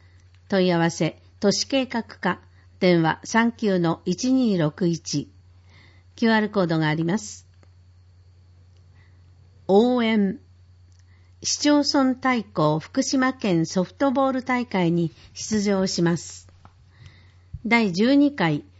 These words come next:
市町村対抗福島県ソフトボール大会に本市代表チームが出場します。みんなで応援しましょう。時、十月四日土曜日、午後零時十五分から。ところ、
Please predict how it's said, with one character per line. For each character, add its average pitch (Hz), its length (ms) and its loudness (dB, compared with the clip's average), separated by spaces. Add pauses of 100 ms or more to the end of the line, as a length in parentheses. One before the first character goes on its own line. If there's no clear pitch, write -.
(140)
市 - 180 -10
町 285 200 2
村 254 280 -2
対 240 240 -4
抗 156 560 -4
福 - 240 -4
島 254 300 -2
県 170 320 0
ソ 202 180 -2
フ 202 80 -6
ト 277 140 0
ボ 269 160 0
ー - 20 -2
ル 254 120 -4
大 240 200 -2
会 185 260 0
に 160 220 2 (300)
本 277 240 2
市 202 200 -2
代 196 260 0
表 254 180 -2
チ 254 220 -4
ー - 20 0
ム 185 140 2
が 160 140 2
出 185 240 -6
場 175 220 0
し 165 160 -4
ま 160 140 0
す。 - 260 -18 (460)
み 202 160 6
ん 226 60 6
な 233 120 2
で 190 140 2
応 190 200 2
援 226 160 0
し 226 140 -6
ま 202 140 0
し 202 180 -2
ょ 165 280 -2
う。 - 920 -20
時、 190 420 -4 (240)
十 240 220 2
月 269 300 -2
四 220 120 0
日 214 240 -4
土 202 140 0
曜 233 240 0
日、 151 240 -2 (380)
午 254 160 2
後 214 140 2
零 247 220 2
時 202 140 0
十 240 220 -2
五 202 140 0
分 170 200 0
か 160 180 -4
ら。 147 160 -4 (720)
と 185 100 -2
こ 185 140 0
ろ、 175 180 0